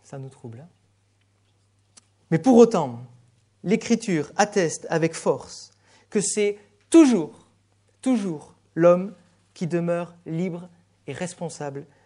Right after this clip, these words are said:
du mal qu'il commet. Ce n'est jamais Dieu. On le lit dans le prophète Ézéchiel. « Aussi vrai que je suis vivant, le Seigneur l'Éternel le déclare. Je ne prends aucun plaisir à la mort du méchant.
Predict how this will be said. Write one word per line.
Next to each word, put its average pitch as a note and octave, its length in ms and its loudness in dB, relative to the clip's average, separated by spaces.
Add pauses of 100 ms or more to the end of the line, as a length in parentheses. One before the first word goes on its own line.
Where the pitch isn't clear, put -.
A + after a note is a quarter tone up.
du C#3+ 140 -10
mal D3 240 -8
qu'il C#3 180 -16
commet. A#2 340 -20 (1000)
Ce - 160 -18
n'est C#3+ 160 -10
jamais D3+ 340 -12
Dieu. A2+ 180 -18 (1500)
On D3 100 -6
le D3 120 -2
lit D#3 140 -4
dans C#3 120 -4
le C3+ 80 -10
prophète C#3 360 -10
Ézéchiel. « B2 560 -14 (720)
Aussi G#3 400 4
vrai F#3+ 360 2
que A#3+ 140 2
je G3+ 140 2
suis A3 260 0
vivant, G3+ 560 0 (400)
le E3+ 120 -6
Seigneur G#3 500 0
l'Éternel F3+ 560 -4
le D#3 100 -8
déclare. B2+ 520 -14 (680)
Je - 140 -12
ne D#3 100 -6
prends D#3 340 -10
aucun F3 300 -8
plaisir D3+ 480 -10
à B2+ 40 -14
la B2+ 120 -12
mort C3+ 220 -12
du B2 100 -16
méchant. A#2+ 360 -20